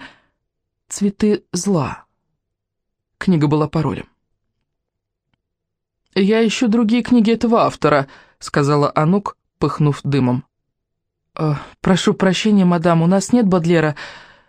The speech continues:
Может, Верлен? Или Рэмбо?" "М, нет, тогда ничего". Анук также спокойно развернулась и вышла. Книга осталась лежать на прилавке. Солдаты заговорили, только когда звякнул и затих колокольчик.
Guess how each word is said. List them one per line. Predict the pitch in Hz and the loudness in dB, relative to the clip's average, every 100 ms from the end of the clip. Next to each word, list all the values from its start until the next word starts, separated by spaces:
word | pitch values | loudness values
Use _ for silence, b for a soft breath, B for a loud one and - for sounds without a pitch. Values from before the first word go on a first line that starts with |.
| B | B
Может, | 202 208 220 | 0 0 0
Верлен? | 196 220 214 202 254 269 _ _ _ _ _ _ _ | 0 2 2 2 0 -2 _ _ _ _ _ _ _
Или | 196 190 | 0 2
Рэмбо?" | 190 185 160 175 240 _ _ _ _ _ _ _ _ _ _ _ _ - | 4 2 2 0 -2 _ _ _ _ _ _ _ _ _ _ _ _ -2
"М, | 277 277 269 262 - _ _ _ _ - B B | 2 4 4 2 -2 _ _ _ _ -20 B B
нет, | 233 208 - | 0 0 2
тогда | 233 247 | 2 2
ничего". | 294 247 170 127 139 262 b b b _ _ _ _ _ - | 2 0 -2 0 0 0 b b b _ _ _ _ _ -2
Анук | 269 262 262 | 0 0 0
также | 233 196 208 | -2 0 -2
спокойно | - 202 226 208 190 | -2 -2 2 2 2
развернулась | 175 185 208 220 196 - | 0 0 2 2 0 -2
и | |
вышла. | 147 143 - 151 143 b b b b _ | -2 -2 -2 -4 -4 b b b b _
Книга | - 196 180 | 0 2 2
осталась | 170 - 175 170 156 | 0 0 0 0 -2
лежать | 143 143 | -2 -2
на | 143 | -4
прилавке. | 147 139 101 - - _ _ _ _ _ _ _ _ _ _ _ _ | -4 -6 -8 -12 -20 _ _ _ _ _ _ _ _ _ _ _ _
Солдаты | - 170 165 160 156 | -4 0 0 0 -2
заговорили, | 151 151 160 180 202 151 | -2 -2 0 2 0 0
только | 165 151 139 | -2 -4 -2
когда | 151 143 151 | -2 0 0
звякнул | 139 175 185 147 | 0 -2 0 0
и | 143 | 0
затих | 139 139 139 | 0 -2 -4
колокольчик. | 139 139 - - - - | -2 -4 -6 -14 -14 -16